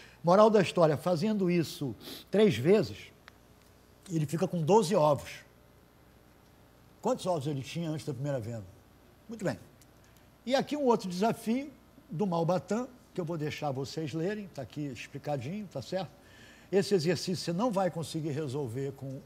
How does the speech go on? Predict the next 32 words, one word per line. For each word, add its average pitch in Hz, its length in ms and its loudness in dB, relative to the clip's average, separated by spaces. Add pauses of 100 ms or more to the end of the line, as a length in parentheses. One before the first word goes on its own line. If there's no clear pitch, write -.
o 131 280 -8
atingir 139 440 -8
metas, 170 480 -6 (260)
você - 160 -6
vai 151 160 -4
ter 143 180 -6
que 139 120 -8
um, 135 140 -4 (240)
fazer 160 220 0
um 175 120 6
upgrade 190 640 6
no 160 120 -2
seu 160 220 -4
neurônio, 160 640 2 (280)
você - 160 2
tem 165 180 0
que 143 100 -4
ir - 20 -8
pro 175 140 -2
solver, 170 640 4 (400)
tá 143 100 -4
certo? 156 360 -4 (560)
Mas 214 480 4 (320)
vamos 294 360 2
olhar 240 300 12
aqui 240 260 4
um 254 100 4
atingir 226 480 2
metas 220 360 0
mais 208 260 -2
interessante, 214 720 -4
simples. 170 440 -4